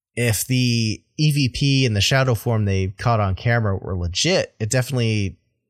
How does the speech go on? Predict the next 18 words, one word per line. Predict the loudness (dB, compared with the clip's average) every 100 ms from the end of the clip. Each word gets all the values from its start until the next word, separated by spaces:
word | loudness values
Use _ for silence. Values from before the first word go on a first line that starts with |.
| _ _ _ _ _ _
makes | 0 2 2 0
it | 0
a |
little | 0 0
bit | 0 0
more | -2
credible | -2 -2 -2 0 0 0
that | -2
something | -2 -2 -2 -4 -4
out | -2 -2
of | -4
the |
ordinary | -6 -2 0 0 -2 -4 -6 -10 -20 -12 -4
is | -2 0 0
happening | 2 2 0 -2 -2 -6 -8 _ _ -2
on | 0 0
this | 0 0
property | -2 0 0 0 -6 -10 -18